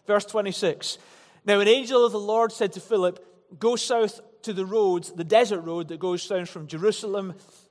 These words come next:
to Gaza." What's the context? Okay, Philip was,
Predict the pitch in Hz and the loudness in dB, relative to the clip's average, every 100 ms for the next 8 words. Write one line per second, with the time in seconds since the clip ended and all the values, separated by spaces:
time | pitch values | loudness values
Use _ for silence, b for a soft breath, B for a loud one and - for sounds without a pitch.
0 | _ - 156 175 196 175 127 - _ _ | _ -12 -2 0 0 -2 -6 -8 _ _
1 | _ _ _ _ _ - 165 - 175 160 | _ _ _ _ _ -14 -14 -8 -6 -4
2 | 165 113 - - - b b b b 135 | -6 -10 -10 -14 -16 b b b b -16
3 | b b b b _ _ 226 226 175 - | b b b b _ _ 0 2 2 -2
4 | 165 165 - - | -8 -6 -8 -12